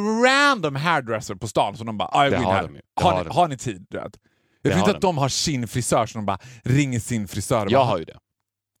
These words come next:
Speaker 1: Som du all-, hur länge har du gått till samma frisör?
Speaker 2: Eh, jag har gått till samma frisör i kanske fem, sex år.
Speaker 1: Och, and it's,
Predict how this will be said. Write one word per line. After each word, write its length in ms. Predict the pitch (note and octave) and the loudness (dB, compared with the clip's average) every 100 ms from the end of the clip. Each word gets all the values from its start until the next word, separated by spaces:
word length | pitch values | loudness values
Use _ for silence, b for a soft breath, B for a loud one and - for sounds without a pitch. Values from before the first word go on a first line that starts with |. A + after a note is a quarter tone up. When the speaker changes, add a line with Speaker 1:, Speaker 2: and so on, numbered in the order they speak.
| - | -4
Speaker 1:
Som 140 | F3 | 0
du 60 | F#3 | 2
all-, 200 | E3+ D#3+ | 2 2
hur 60 | |
länge 140 | D3 E3+ | 0 0
har 60 | |
du 60 | D#3 | 0
gått 120 | C#3+ | -4
till 100 | C#3 | -2
samma 180 | B2+ B2 | -2 -2
frisör? 300 | A2 B2 - - B B B B B B B - | -4 -6 -6 -16 B B B B B B B -8
Speaker 2:
Eh, 80 | G#2 | -2
jag 420 | G2+ G2 F2+ A2+ | 0 0 0 0
har 100 | A#2+ | -2
gått 200 | A#2 G#2+ | -4 -6
till 100 | - | -2
samma 220 | A2+ G#2 | -2 -2
frisör 420 | F2+ F#2 G2+ F2 | -6 -4 -2 -2
i 40 | F2 | -4
kanske 600 | - E2+ D#2+ F2 D#2+ D#2 D2+ _ _ _ | -8 -10 -8 -6 -6 -8 -14 _ _ _
fem, 440 | - - A#2+ G2+ F2 | -20 -8 -4 -4 -6
sex 340 | - F#2 - | -8 -10 -8
år. 160 | E2+ - _ _ _ _ _ _ _ - | -10 -10 _ _ _ _ _ _ _ -4
Speaker 1:
Och, 80 | |
and 400 | G#3 - _ - | -4 -6 _ -2
it's, 140 | E3+ | -2